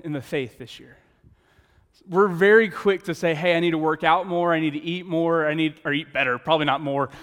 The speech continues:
Um, I need to eat better," right? Like, "I need to do-, not have as much junk in my life."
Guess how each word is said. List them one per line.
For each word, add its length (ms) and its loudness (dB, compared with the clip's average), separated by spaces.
Um, 320 2
I 80 2
need 140 2
to 60 -4
eat 240 -2
better," 360 2
right? 180 4
Like, 140 0
"I 40 2
need 140 0
to 100 -2
do-, 480 2
not 240 2
have 240 0
as 140 -4
much 240 -4
junk 260 -2
in 100 -8
my 120 0
life." 420 -4